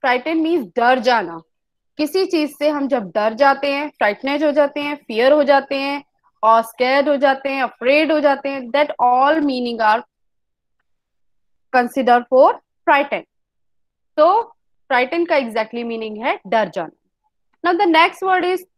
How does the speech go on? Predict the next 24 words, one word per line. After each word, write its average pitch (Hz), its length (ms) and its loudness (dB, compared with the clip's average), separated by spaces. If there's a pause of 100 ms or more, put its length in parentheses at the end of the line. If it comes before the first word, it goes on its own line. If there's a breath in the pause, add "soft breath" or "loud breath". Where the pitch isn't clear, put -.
chased। 277 480 0 (720)
Chased 403 300 0
means 381 360 0 (500)
when 339 160 -2 (120)
somebody 294 480 2
is - 40 -10 (200)
follow, 294 380 4 (100)
follow 247 300 2
you। 175 120 -12 (160)
अब 277 140 0
मुझे 349 260 -2
बताएंगे 269 540 -4
चेज्ड 349 540 -4
वर्ड 262 500 4 (380 soft breath)
चैप्टर 294 420 0
में 349 320 -2 (280)
किसके 311 340 -2
लिए 392 260 0
यूज 359 180 0
हुआ 294 220 2
था? 180 200 -16 (1400)
Who 480 200 6
was 339 220 4 (240)
chasing 285 420 -4